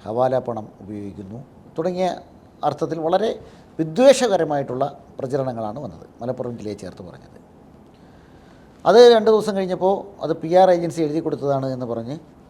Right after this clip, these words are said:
അദ്ദേഹം, ഏഹ്, അതിൽ നിന്ന് തലയുരാൻ ചെയ്-, ചെയ്യുകയാണ് ഉണ്ടായത്. പക്ഷേ യഥാർത്ഥത്തിൽ നമ്മൾ ഒന്ന് പരിശോധിച്ച് നോക്കിയാൽ സി പി എം ഇത് ഘട്ടം ഘട്ടമായി തുടരുന്നൊരു പാറ്റേണിൻ്റെ ഒരു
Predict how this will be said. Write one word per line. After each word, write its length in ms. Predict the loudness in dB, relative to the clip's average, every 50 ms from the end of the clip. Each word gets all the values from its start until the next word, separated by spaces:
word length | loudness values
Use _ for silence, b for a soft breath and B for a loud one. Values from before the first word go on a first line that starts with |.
| -20 -20 -20 -20 -20 -20 -14 -10 -6
അദ്ദേഹം, 280 | -4 -4 -4 -6 -10 -12 -14 -18 -20 -20 -20 -20 -20 -20 -20 -20 -20 -20 -18 -10 -8
ഏഹ്, 180 | -6 -4 -4 -4 -4
അതിൽ 120 | -6 -6 -6 -6
നിന്ന് 160 | -6 -8 -6 -4
തലയുരാൻ 360 | -4 -4 -4 -4 -4 -6 -8 -8
ചെയ്-, 160 | -12 -16 -18 -20 -20 -20 -20 -16 -12
ചെയ്യുകയാണ് 500 | -10 -10 -8 -8 -8 -8 -8 -8 -8 -10 -12
ഉണ്ടായത്. 320 | -12 -14 -16 -16 -18 -20 -20 -20 -20 -20 -20 B B B B B B B B B B B B B B -10
പക്ഷേ 200 | 0 2 4 4 4 2 0 -2 -2 2
യഥാർത്ഥത്തിൽ 540 | 6 6 6 6 6 2 0 0 0 -4 -4 -6 -10 -14 -20 -20 -20 -20 -18 -10 -8
നമ്മൾ 180 | -4 -2 -2 -2 -2 -4 -8 -12 -10
ഒന്ന് 120 | -10 -4
പരിശോധിച്ച് 460 | -4 -4 -4 -4 -4 -6 -6 -4 -6
നോക്കിയാൽ 420 | -10 -10 -12 -12 -12 -10 -10 -10 -10 -12 -14 -16 B B B B B B B B -14 -10
സി 100 | -8 -8 -8 -8 -6
പി 80 | -6 -6
എം 80 | -4 -4 -4
ഇത് 80 | -6 -4 -2 -2
ഘട്ടം 240 | -4 0 0 -2 -2 -2 -4
ഘട്ടമായി 380 | -4 -2 -2 0 0 -2 -2 -4
തുടരുന്നൊരു 440 | -4 -4 -4 -4 -4 -6 -6 -8 -8 -4 -2
പാറ്റേണിൻ്റെ 640 | -2 -2 -2 -4 -6 -6 -6 -6 -8 -8 -10 -10 -10 -10 -14 -20 -20 -20 -20 -20 -20 -20 -20 -20 -20 -20 -8 -4 -2
ഒരു 140 | 0 0